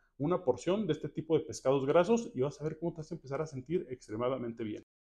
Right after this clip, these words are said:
Por último, algo que yo les digo a mis pacientes, que empiecen a tomar como agua de uso el té verde. Que en vez de estar tomando agua sola, agua de limón, agua de naranja o lo que se les ocurra, se preparen su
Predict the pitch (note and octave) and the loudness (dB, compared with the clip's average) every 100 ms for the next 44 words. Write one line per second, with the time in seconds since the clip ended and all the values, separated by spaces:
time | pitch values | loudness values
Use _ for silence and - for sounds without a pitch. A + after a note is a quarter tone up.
0 | _ _ _ _ _ _ - C#3+ G#3 A3+ | _ _ _ _ _ _ 0 6 8 8
1 | A#3+ B3+ C#4+ - - - D3+ E3+ - C#3+ | 4 2 0 -4 -12 0 2 2 2 2
2 | D#3+ D#3+ F3+ F3 - D3 F3 F#3+ A3+ - | 4 4 2 0 -2 0 0 2 -2 -4
3 | A2+ D3 F3+ E3+ - B2 C#3 D#3 - A2 | -6 -4 -2 -2 -2 -2 -2 -2 -6 0
4 | D3+ G3 F3+ D3 G3 - C#4+ C#4+ _ _ | 4 6 4 2 0 -2 -4 -6 _ _
5 | - G2+ - A#2+ A2 G#2 - _ _ _ | -10 -10 -4 -2 -2 -6 -12 _ _ _
6 | _ - B2+ D#3+ F3 F3+ F3 - D#3 D#3 | _ -4 2 4 4 2 2 2 2 4
7 | D3+ C#3+ B2 A2+ E3 D#3+ D#3+ D3+ A#2+ G#2+ | 4 6 2 2 4 6 4 2 0 -2
8 | G2 G#2+ C3+ D3 C#3+ A#2+ A#2 G2+ G#2 D3 | -4 -4 -2 0 -2 -6 -8 -6 -4 -4
9 | D#3+ C3 G#2 - A2+ G#2 - G3 A#3 C4 | -2 -4 -4 -14 -20 -20 -2 2 4 4
10 | - _ _ _ A#2+ A#2 G#2+ C3+ C#3 B2 | 0 _ _ _ -8 -6 -4 0 0 -2
11 | G2+ | -8